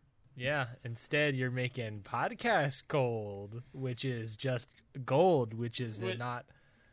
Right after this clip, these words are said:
Speaker 1: existing, really.
Speaker 2: <laughs> Which is zero.
Speaker 1: Have you ever seen a gold bar? Dude, I'm not, I'm pretty sure I've never seen those
Speaker 2: Not
Speaker 1: in
Speaker 2: in
Speaker 1: real life.
Speaker 2: real
Speaker 1: I don't
Speaker 2: life.
Speaker 1: think they actually exist.
Speaker 2: Well, I think they exist,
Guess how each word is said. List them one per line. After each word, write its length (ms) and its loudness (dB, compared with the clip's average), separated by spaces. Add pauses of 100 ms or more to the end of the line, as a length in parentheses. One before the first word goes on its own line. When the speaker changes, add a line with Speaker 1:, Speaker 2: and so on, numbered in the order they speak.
(480)
Speaker 1:
existing, 760 -2
really. 500 -2 (280)
Speaker 2:
<laughs> 260 -14
Which 280 6
is 460 8
zero. 960 4 (760)
Speaker 1:
Have 320 0
you 160 -2
ever 500 0 (120)
seen 680 -4
a 80 0
gold 380 0
bar? 460 0 (180)
Dude, 180 -4
I'm 220 0
not, 240 0
I'm 300 2 (120)
pretty 220 4
sure 180 2
I've 140 4
never 440 0
seen 260 -4
those 120 -2
Speaker 2:
Not 220 8
Speaker 1:
in 60 0
Speaker 2:
in 80 -2
Speaker 1:
real 0 -
life. 80 0
Speaker 2:
real 180 4
Speaker 1:
I 80 2
don't 80 4
Speaker 2:
life. 60 0
Speaker 1:
think 120 -2
they 60 4
actually 280 -4
exist. 420 -12 (1000)
Speaker 2:
Well, 120 8
I 80 10
think 280 0
they 140 4
exist, 600 -6